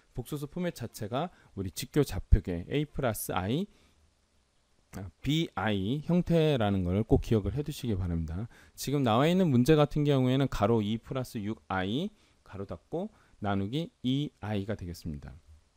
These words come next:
타이핑 순서는 뭐 여러분들 잘 알고 계실 겁니다. 가로 이 플러스 육, 그리고 I 대신에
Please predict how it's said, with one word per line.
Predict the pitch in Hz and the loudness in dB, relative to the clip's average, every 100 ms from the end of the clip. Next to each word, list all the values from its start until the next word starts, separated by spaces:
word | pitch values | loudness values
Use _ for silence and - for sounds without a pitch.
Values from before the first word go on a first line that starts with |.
| _ _ _ _ - | _ _ _ _ -6
타이핑 | - 190 208 185 | -2 2 4 4
순서는 | 208 185 175 175 | 6 6 6 6
뭐 | 127 107 | 6 6
여러분들 | 101 117 131 131 | 6 6 6 4
잘 | 123 101 | 2 2
알고 | 90 127 | 2 2
계실 | 127 110 - | 2 0 -2
겁니다. | 95 82 85 101 | -2 0 -2 -4
가로 | - 107 127 180 - - _ _ _ - - _ _ | 2 6 6 6 0 -12 _ _ _ -20 -20 _ _
이 | 107 113 143 214 - _ - | 4 6 6 0 -6 _ -4
플러스 | 135 123 110 - 175 254 _ - | 2 2 2 -2 -2 -4 _ -6
육, | 104 143 - _ - - _ - | 0 0 -2 _ -20 -20 _ -12
그리고 | 95 107 | -8 -6
I | - 98 107 107 | 0 2 4 2
대신에 | 95 85 - 113 180 | 0 -4 0 2 2